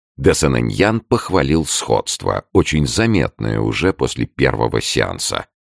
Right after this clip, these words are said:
Лавальер, в свою очередь, краснея, поблагодарила художника и удалилась в соседнюю комнату, куда за ней пошёл король, позвав де Сен-Эньяна.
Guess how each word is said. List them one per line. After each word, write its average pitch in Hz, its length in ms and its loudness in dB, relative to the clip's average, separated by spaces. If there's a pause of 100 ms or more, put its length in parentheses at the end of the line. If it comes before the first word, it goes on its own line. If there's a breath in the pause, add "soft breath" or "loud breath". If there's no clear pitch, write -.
(280)
Лавальер, 92 640 4
в - 80 -10
свою 69 340 2
очередь, 67 400 -2
краснея, 71 520 0
поблагодарила 62 760 2
художника 78 560 0
и 64 80 2
удалилась 60 520 0
в - 60 -10
соседнюю 60 560 0
комнату, 50 720 -2 (260)
куда 110 240 2
за 90 160 0
ней 76 200 2
пошёл 65 360 -2
король, 58 400 0
позвав 60 560 0
де 69 140 2
Сен-Эньяна. 62 800 -2